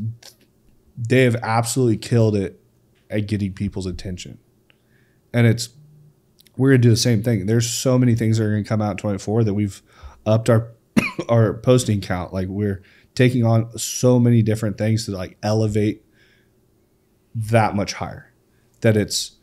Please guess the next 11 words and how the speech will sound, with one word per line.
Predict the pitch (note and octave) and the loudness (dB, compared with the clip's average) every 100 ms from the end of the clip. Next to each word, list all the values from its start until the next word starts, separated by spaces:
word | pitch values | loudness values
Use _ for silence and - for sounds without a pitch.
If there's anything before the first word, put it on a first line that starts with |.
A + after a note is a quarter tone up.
| _ _ _ - - - - - _ _ _ _ _ | _ _ _ -20 -12 -12 -12 -20 _ _ _ _ _
so | - C3 | 2 2
it's, | A2+ - | 2 -2
I, | - - - | -2 -2 2
I | B2+ | 4
look | C3+ B2 A#2+ | 6 4 4
at | A2+ G#2+ G#2 - - - - _ _ _ _ _ _ _ _ _ _ _ _ _ _ _ _ _ _ _ _ _ _ _ _ _ _ _ _ _ _ _ _ | 4 4 2 -2 -16 -18 -20 _ _ _ _ _ _ _ _ _ _ _ _ _ _ _ _ _ _ _ _ _ _ _ _ _ _ _ _ _ _ _ _
the | A#2+ A#2 G2+ G2 | -4 -2 0 -2
Fantasy | - - A2+ A2+ A2+ A2+ | -4 -2 0 0 0 -2
Factory | A#2 G#2+ A2 A#2 G#2+ | 0 0 0 0 -2
as | G2 | 0
what | G#2 G2 - | -2 -4 -6